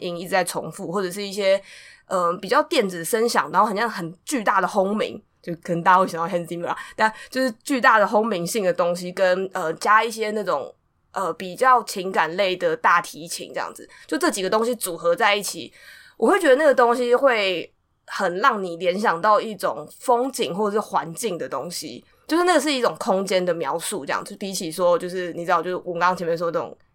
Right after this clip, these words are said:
有一个很一条线性的东西，它比较像是一个三维空间的东西这样子。呃，而且就是这部其实是他，呃，生病完以后的第一部作品这样子，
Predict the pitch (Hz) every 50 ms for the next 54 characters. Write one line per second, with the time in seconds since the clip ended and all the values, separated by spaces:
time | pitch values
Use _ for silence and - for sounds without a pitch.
0 | _ _ - 170 170 170 180 170 170 170 156 - _ - - _ - 277 262 -
1 | - 151 175 - - - - 262 190 165 175 - - 196 170 151 139 117 123 131
2 | 160 175 165 170 190 202 190 180 180 185 196 190 185 190 175 165 165 156 143 -
3 | - _ _ _ _ _ _ _ _ _ _ - - - - 208 185 190 208 196
4 | 170 165 - 170 156 156 165 160 151 139 110 156 - - - - - - - -
5 | - - - _ _ - 233 214 208 - - 285 339 359 285 220 294 302 320 320
6 | 302 - 302 269 269 - 277 254 214 - - 190 180 180 175 190 185 175 170 170
7 | 170 - - 262 247 220 202 190 185 - - 208 202 196 196 190 190 190 190 190
8 | - - 175 165 160 151 160 175 - _ _ - - - - 262 247 277 285 330
9 | 285 202 175 160 156 151 160 190 180 151 170 170 214 214 196 180 - 180 156 151
10 | 151 196 185 180 190 - 196 165 - - 139 110 - - - - - 139 92 76
11 | - - -